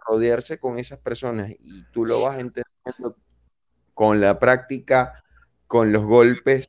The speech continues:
también, porque esto también es, es mucho, al menos a mí me pasa que yo quería ser amigo de todo el mundo, y con el tiempo te vas dando cuenta que tú puedes conocer a muchas personas,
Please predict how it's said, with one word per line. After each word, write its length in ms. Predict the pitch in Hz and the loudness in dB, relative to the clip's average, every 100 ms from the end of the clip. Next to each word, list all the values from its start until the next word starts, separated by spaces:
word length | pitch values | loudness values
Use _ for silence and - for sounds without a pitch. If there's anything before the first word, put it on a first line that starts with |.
| - | -8
también, 340 | 113 113 117 - | -6 -2 -2 -4
porque 280 | 123 110 104 | -6 -4 -4
esto 380 | 101 117 113 - | -2 -2 -2 -4
también 400 | 110 101 104 104 | -6 -4 -4 -6
es, 200 | 117 - | -10 -12
es 100 | 113 | -12
mucho, 280 | 113 107 110 | -12 -10 -8
al 60 | 95 | -8
menos 120 | - | -10
a 120 | 104 | -12
mí 140 | 110 110 | -8 -8
me 100 | 110 | -6
pasa 340 | - 104 110 | -6 -6 -6
que 100 | 101 | -2
yo 100 | 98 | -4
quería 300 | 98 92 95 | -2 -4 -4
ser 180 | 95 98 | -4 -4
amigo 340 | 98 98 95 95 | -4 -4 -2 -2
de 100 | 95 | -2
todo 200 | 98 98 | -2 -2
el 80 | |
mundo, 420 | 113 120 98 101 101 _ _ _ _ | -2 -6 -6 -6 -8 _ _ _ _
y 280 | 113 107 101 | -8 -6 -4
con 220 | - 104 | -2 0
el 220 | 101 98 | 0 -2
tiempo 200 | 104 104 _ _ _ | -4 -8 _ _ _
te 80 | 123 | -2
vas 200 | 110 110 | -2 0
dando 300 | 113 120 120 | -2 -2 -4
cuenta 320 | 127 135 151 | -6 -4 -2
que 100 | 123 | -2
tú 140 | 120 | -6
puedes 260 | 110 151 147 | -4 -4 -4
conocer 440 | - 123 113 143 | -6 -10 -8 -8
a 80 | 139 - | -8 -10
muchas 220 | 277 127 | -14 -12
personas, 680 | - 104 165 165 90 87 | -10 -6 -2 -2 -2 -8